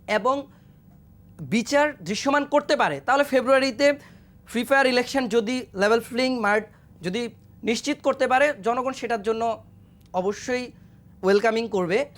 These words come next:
আর যদি কন্ডিশনগুলো ফুলফিল করতে না পারে, তাহলে আমি বলবো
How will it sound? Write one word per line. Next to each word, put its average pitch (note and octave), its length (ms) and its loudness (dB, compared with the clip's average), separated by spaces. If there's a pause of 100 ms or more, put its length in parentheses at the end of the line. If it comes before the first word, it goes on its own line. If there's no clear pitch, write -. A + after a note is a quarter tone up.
(180)
আর F3+ 120 0
যদি A#3 420 0 (580)
কন্ডিশনগুলো C4 540 2
ফুলফিল B3 380 -4
করতে B3 380 -4
না G3 240 0
পারে, C#3+ 340 -2 (140)
তাহলে A#3 180 0
আমি B3 160 -4
বলবো A3+ 460 2